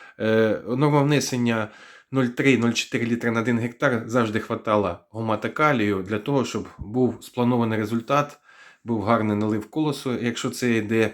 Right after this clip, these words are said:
у нас зернова лінійка, а якщо це соняшник разом з, і черепак разом з бором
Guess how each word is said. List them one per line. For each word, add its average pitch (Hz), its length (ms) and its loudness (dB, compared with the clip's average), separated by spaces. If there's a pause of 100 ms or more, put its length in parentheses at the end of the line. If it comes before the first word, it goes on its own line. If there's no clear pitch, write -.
(380)
у 120 40 -4
нас 117 140 0
зернова 117 420 4
лінійка, 107 640 0 (120)
а 113 80 -4
якщо 113 280 -2
це 117 240 -2
соняшник 110 640 -4
разом 110 560 2
з, 101 380 -6 (260)
і 107 160 -8
черепак 113 760 -2
разом 110 380 -4
з 101 60 -12
бором 117 400 2